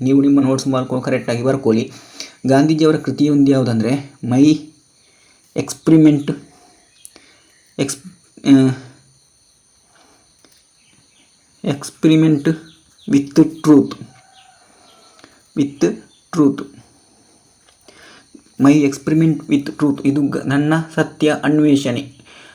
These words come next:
ಅನ್ನುವಂಥದ್ದೊಂದು ಗಾಂಧೀಜಿಯವರ ಕೃತಿ ಸಹ ಹೌದು, ಗಾಂಧೀಜಿಯವರ ಆತ್ಮಕಥನ ಗೊತ್ತಿರಬೇಕಿದು. ಗಾಂಧೀಜಿಯವರ ಆತ್ಮಕಥನ ಯಾವುದಂದ್ರೆ My Experiment with Truth, ತುಂಬ ಇಂಪಾರ್ಟೆಂಟ್, ತುಂಬ ಎಕ್ಸಾಮಲ್ಲಿ ಕೇಳಿರುವಂಥದ್ದು. ಅದಾದ್ಮೇಲೆ ಹಿಂದೂ ಸ್ವರಾಜ್,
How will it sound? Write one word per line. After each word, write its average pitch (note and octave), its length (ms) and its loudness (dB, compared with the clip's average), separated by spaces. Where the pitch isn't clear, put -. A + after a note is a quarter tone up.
ಅನ್ನುವಂಥದ್ದೊಂದು C#3 760 0
ಗಾಂಧೀಜಿಯವರ C#3 480 0
ಕೃತಿ C#3 360 0
ಸಹ D3 220 -2
ಹೌದು, C3+ 340 0
ಗಾಂಧೀಜಿಯವರ C3+ 600 4
ಆತ್ಮಕಥನ C#3 720 -4
ಗೊತ್ತಿರಬೇಕಿದು. C3 720 -2
ಗಾಂಧೀಜಿಯವರ C#3+ 520 2
ಆತ್ಮಕಥನ C#3 640 -4
ಯಾವುದಂದ್ರೆ C3+ 640 -4
My C3+ 100 2
Experiment C#3+ 600 -2
with C#3 220 -6
Truth, - 460 -8
ತುಂಬ C#3+ 200 -8
ಇಂಪಾರ್ಟೆಂಟ್, C#3 520 -8
ತುಂಬ C#3+ 140 -6
ಎಕ್ಸಾಮಲ್ಲಿ D3+ 600 -4
ಕೇಳಿರುವಂಥದ್ದು. C#3 880 0
ಅದಾದ್ಮೇಲೆ E3+ 600 0
ಹಿಂದೂ D#3 340 4
ಸ್ವರಾಜ್, C#3+ 540 0